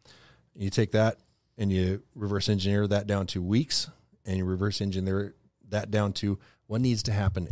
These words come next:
every single day between now and six months from now for me to hit that goal. Because if you can hit that one,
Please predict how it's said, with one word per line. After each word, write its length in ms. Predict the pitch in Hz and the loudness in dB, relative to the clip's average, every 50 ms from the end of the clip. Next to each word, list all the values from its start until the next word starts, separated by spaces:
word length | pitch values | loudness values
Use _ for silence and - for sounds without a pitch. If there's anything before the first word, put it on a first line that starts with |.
| - | -6
every 300 | 90 90 87 92 92 92 | -6 -6 -6 -6 -6 -6
single 440 | 90 - - 82 82 85 80 82 85 | -6 -6 -6 -6 -8 -8 -8 -10 -10
day 380 | 85 78 80 73 73 76 85 - - _ _ _ | -10 -10 -10 -10 -12 -12 -14 -14 -16 _ _ _
between 420 | - 90 - - - 87 85 82 82 | -12 -10 -8 -6 -6 -4 -4 -4 -4
now 380 | 80 82 82 80 82 85 82 - | -4 -6 -6 -6 -6 -8 -8 -10
and 140 | 90 85 - | -10 -10 -8
six 240 | - - 82 - | -8 -8 -8 -8
months 220 | - 85 80 82 - | -8 -8 -8 -8 -8
from 160 | - 85 80 | -10 -10 -10
now 260 | 78 76 78 80 73 - | -10 -10 -10 -12 -12 -12
for 160 | - - 82 | -12 -10 -8
me 140 | 82 82 78 | -8 -8 -8
to 80 | 73 | -8
hit 140 | - - - | -10 -10 -8
that 160 | - 73 78 | -10 -10 -8
goal. 200 | 90 98 - - - | -8 -8 -8 -10 -12
Because 180 | - - 92 82 | -12 -12 -12 -8
if 100 | - - | -6 -4
you 60 | 139 | 0
can 80 | 175 | 2
hit 160 | 156 156 170 - | 2 2 4 6
that 180 | 170 180 165 | 6 6 6
one, 240 | 120 104 98 98 101 | 4 2 0 -2 -4